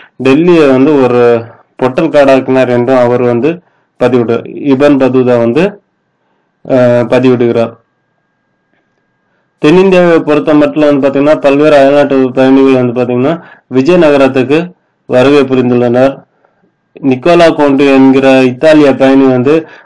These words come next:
ஆயிரத்தி நானூற்றி இருபதுல வந்து விஜயநகர பேரரசுக்கு வருகை புரிகிறார். இதான் விஜயநகர பேரரசு. ஆயிரத்தி நானூற்றி நாற்பத்தி மூணுல மத்திய ஆசியாவின்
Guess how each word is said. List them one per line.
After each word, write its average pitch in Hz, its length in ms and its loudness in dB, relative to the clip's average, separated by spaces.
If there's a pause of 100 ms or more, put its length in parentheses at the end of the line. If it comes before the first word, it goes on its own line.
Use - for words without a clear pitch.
ஆயிரத்தி 147 420 0
நானூற்றி 135 440 0
இருபதுல 135 400 0
வந்து 131 460 -2
விஜயநகர 127 760 0
பேரரசுக்கு 120 500 -4
வருகை 123 320 0
புரிகிறார். 120 480 -2 (360)
இதான் 139 220 2
விஜயநகர 127 440 0
பேரரசு. 120 560 -4 (460)
ஆயிரத்தி 156 360 0
நானூற்றி 143 380 0
நாற்பத்தி 135 460 0
மூணுல 131 480 0
மத்திய 131 440 0
ஆசியாவின் 139 580 2